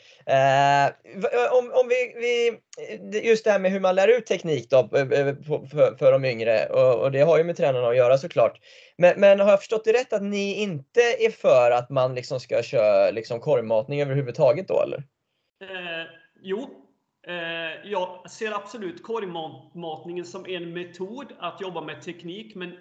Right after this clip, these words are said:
Speaker 2: jag tänker också när man jobbar korvmatning, tillbaka lite till spelbaserat lärande. Eh, att det någonstans är viktigt att det finns en taktisk intention. Eh, alltså att det finns en taktisk utmaning, en taktisk, taktisk intention i de sakerna man gör när man jobbar med korgen.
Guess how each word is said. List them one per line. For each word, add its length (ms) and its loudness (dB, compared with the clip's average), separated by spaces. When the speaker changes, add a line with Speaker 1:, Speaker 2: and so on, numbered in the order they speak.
Speaker 2:
jag 500 -12
tänker 380 -12
också 240 -12
när 60 -12
man 140 -12
jobbar 280 -12
korvmatning, 880 -14
tillbaka 440 -10
lite 240 -12
till 380 -14
spelbaserat 1200 -12
lärande. 640 -10
Eh, 300 -8
att 120 -12
det 60 -10
någonstans 520 -12
är 60 -20
viktigt 280 -16
att 120 -12
det 80 -18
finns 280 -12
en 160 -16
taktisk 600 -14
intention. 1040 -12
Eh, 280 -14
alltså 160 -14
att 40 -18
det 60 -16
finns 260 -12
en 140 -12
taktisk 500 -12
utmaning, 560 -14
en 120 -18
taktisk, 640 -16
taktisk 420 -14
intention 800 -14
i 140 -14
de 180 -16
sakerna 440 -14
man 180 -12
gör 220 -10
när 100 -14
man 120 -12
jobbar 180 -12
med 160 -12
korgen. 280 -16